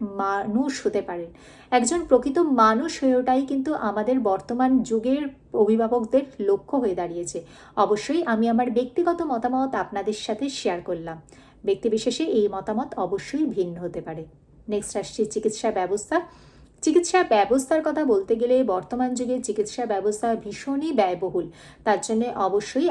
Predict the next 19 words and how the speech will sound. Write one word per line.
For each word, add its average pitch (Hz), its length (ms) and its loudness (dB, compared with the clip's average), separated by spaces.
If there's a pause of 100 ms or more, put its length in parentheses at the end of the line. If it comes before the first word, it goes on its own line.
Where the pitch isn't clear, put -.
আমাদেরকে 208 360 -4 (100)
কিছু 269 180 -2 (140)
প্ল্যান 262 280 2 (140)
যদি 269 140 -2 (100)
আমরা 247 180 -4 (100)
নিয়ে 220 140 4
থাকি, 226 260 -6 (100)
যেরকম 208 340 -2
ধরুন 208 220 -2 (120)
মেডিক্লেম 220 520 2 (120)
বা 247 80 0 (200)
এই 208 100 2
রকম 262 240 -2 (120)
কিছু 269 160 -4 (120)
প্ল্যান 226 280 0
যদি 226 220 -4 (100)
আমরা 196 160 -6 (100)
নিয়ে 196 200 -4
থাকি, 240 180 -6